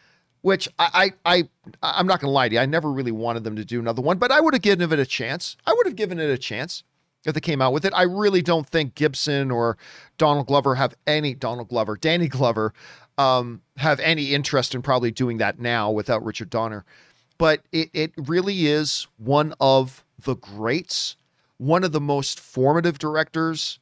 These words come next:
out there, probably one of the most influential. And, and Rob, that quote that you read from Spielberg, when you get, uh, in my opinion, the goat of filmmakers, Steven Spielberg, coming out and speaking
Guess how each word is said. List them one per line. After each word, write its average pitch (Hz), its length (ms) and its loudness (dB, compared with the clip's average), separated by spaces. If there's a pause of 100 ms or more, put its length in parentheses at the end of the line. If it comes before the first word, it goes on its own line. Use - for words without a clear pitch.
out 147 240 0
there, 160 380 2 (180)
probably 160 300 0
one 156 160 0
of - 20 -4
the 147 60 -4
most 143 180 -2
influential. 147 640 0
And, 135 100 -4
and 135 240 -6
Rob, 156 260 2
that 143 200 2
quote 185 320 0
that 147 160 -2
you 135 100 -2
read 131 320 2 (280)
from 135 160 -6
Spielberg, 135 640 2
when 147 160 -2
you 185 140 -2
get, 170 320 0 (100)
uh, - 140 -6
in 151 180 -2
my 160 180 2
opinion, 143 380 -2
the 123 80 -2
goat 147 340 2
of - 120 -8
filmmakers, 127 480 -4
Steven 131 240 -4
Spielberg, 127 360 0
coming 120 220 -6
out 113 140 0
and 113 120 -8
speaking 131 480 -4